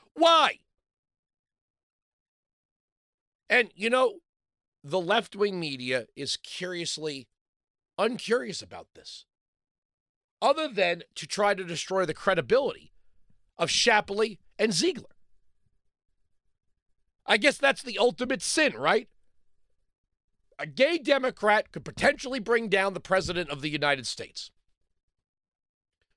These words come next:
Weinzig six ninety-five Patriot, nine five seven, two eight seven four.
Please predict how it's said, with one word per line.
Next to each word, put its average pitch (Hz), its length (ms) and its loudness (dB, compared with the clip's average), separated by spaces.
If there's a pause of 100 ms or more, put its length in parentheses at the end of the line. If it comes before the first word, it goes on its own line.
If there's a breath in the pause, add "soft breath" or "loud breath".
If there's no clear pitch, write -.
(260)
Weinzig 147 300 0
six - 220 -6
ninety-five 127 400 -4
Patriot, 117 400 -10
nine 110 180 -6
five 101 240 -8
seven, 98 260 -12
two 95 220 -12
eight 82 140 -12
seven 71 260 -14
four. - 280 -20